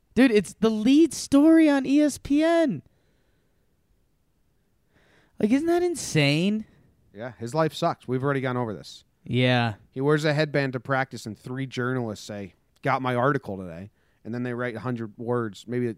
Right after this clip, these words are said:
Speaker 2: three hundred words on LeBron wearing a headband.
Speaker 1: And
Speaker 2: Like,
Speaker 1: dude,
Speaker 2: that
Speaker 1: it's, it's a
Speaker 2: sucks.
Speaker 1: lyric, it's a lyric from a song. Not that that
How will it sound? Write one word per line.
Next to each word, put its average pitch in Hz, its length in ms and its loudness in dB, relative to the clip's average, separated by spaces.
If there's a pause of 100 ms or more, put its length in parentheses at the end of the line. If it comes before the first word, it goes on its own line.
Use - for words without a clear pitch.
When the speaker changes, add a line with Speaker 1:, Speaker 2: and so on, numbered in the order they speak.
Speaker 2:
three 123 200 -6
hundred 117 340 -6
words 95 240 -10
on 98 180 -10
LeBron 110 380 -8
wearing 107 240 -8
a 98 40 -14
headband. 90 440 -16 (380)
Speaker 1:
And 208 100 0
Speaker 2:
Like, 208 80 -6
Speaker 1:
dude, 285 220 6
Speaker 2:
that 196 60 0
Speaker 1:
it's, 196 200 0 (160)
it's 202 220 2
a 226 80 4
Speaker 2:
sucks. 202 220 4
Speaker 1:
lyric, 262 260 4 (240)
it's 202 180 -2
a 214 60 4
lyric 240 480 2
from 226 240 0
a 208 80 2
song. 190 840 -4 (1500)
Not 160 200 -2
that 175 80 2
that 160 260 2